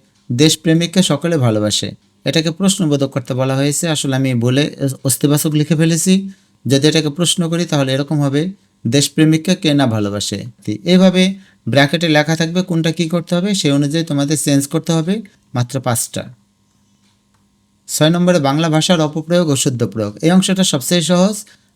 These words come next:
কতে আসবে পাঁচটা বাক্যের অপপ্রয়োগ শুদ্ধ করো, অথবা হিসাবে খতে আসবে অনুচ্ছেদের অপপ্রয়োগগুলো শুদ্ধ করো। এখান থেকে বুঝে নিতে পারো। ক নম্বরে এরকম আটটা লাইন দেওয়া থাকবে, প্রত্যেকটা লাইনে কিছু না কিছু ভুল থাকবে,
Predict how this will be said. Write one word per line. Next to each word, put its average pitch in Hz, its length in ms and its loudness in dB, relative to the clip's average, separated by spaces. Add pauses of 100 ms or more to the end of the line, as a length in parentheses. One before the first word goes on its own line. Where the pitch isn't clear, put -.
কতে 156 320 2
আসবে 170 500 2 (160)
পাঁচটা 143 300 -2
বাক্যের 143 360 0
অপপ্রয়োগ 156 420 -2
শুদ্ধ 156 260 0
করো, 170 380 0 (320)
অথবা 156 280 2
হিসাবে 160 340 0
খতে 151 260 0
আসবে 156 280 2
অনুচ্ছেদের 151 600 0
অপপ্রয়োগগুলো 151 600 -2
শুদ্ধ 123 260 -2
করো। 104 280 -6 (320)
এখান 170 220 4
থেকে 180 160 0
বুঝে 143 260 2
নিতে 117 200 0
পারো। 101 260 -4 (400)
ক 151 60 2
নম্বরে 180 400 4
এরকম 165 340 -2
আটটা 139 440 -2
লাইন 131 240 2
দেওয়া 147 160 2
থাকবে, 165 260 -2
প্রত্যেকটা 185 500 -2
লাইনে 151 240 0
কিছু 175 240 -2
না 143 100 -2
কিছু 160 220 -2
ভুল 117 240 0
থাকবে, 101 380 -6